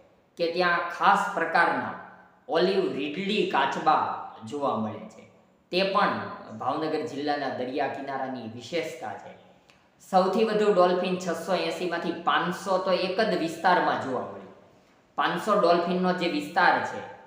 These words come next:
એ ઓખાથી નવલખી સુધીનો, એટલે કે ત્યાં તો મરીન નેશનલ પાર્ક પણ છે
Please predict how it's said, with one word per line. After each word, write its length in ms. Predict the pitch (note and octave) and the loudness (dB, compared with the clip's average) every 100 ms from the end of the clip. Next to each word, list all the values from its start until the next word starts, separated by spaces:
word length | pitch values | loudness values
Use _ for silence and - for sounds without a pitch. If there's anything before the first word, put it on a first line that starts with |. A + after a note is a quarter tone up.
| - _ _ - | -20 _ _ -2
એ 520 | F3+ F#3 E3+ D3+ - - | 2 4 4 0 -4 -6
ઓખાથી 680 | C#3+ D3+ - F3+ F#3 F#3+ F3+ | -2 -2 0 4 4 4 0
નવલખી 680 | D#3 C#3 F3 G3 F3+ - F3+ | 0 2 4 6 4 4 -2
સુધીનો, 520 | - C#3 B2+ A2+ - - - _ _ _ _ | -2 -6 -8 -8 -10 -18 -20 _ _ _ _
એટલે 220 | - D3 D#3 | -10 -6 -4
કે 180 | D3+ | -2
ત્યાં 380 | D#3+ D#3+ D#3+ D#3+ | 2 2 2 0
તો 180 | D#3+ D#3 | 0 0
મરીન 360 | C#3 D#3+ D#3+ D3 | 0 -2 -2 -4
નેશનલ 560 | D3+ - E3+ D#3+ D#3 - | -6 -4 -2 0 0 2
પાર્ક 200 | D#3 E3+ - | 4 2 0
પણ 220 | F#3+ C#3+ | -2 -2
છે 180 | A2 G#2+ | -6 -10